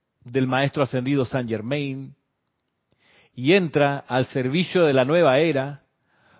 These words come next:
como un conductor activo del rayo violeta,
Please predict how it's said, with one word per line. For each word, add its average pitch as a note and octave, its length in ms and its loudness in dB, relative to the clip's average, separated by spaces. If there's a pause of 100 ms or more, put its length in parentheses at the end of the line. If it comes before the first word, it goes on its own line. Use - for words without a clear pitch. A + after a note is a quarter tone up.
(140)
como C#3 280 2
un F#3 80 0
conductor D#3 580 0
activo D3+ 800 -2 (380)
del A#2+ 260 0
rayo C#3+ 380 4
violeta, C#3+ 640 0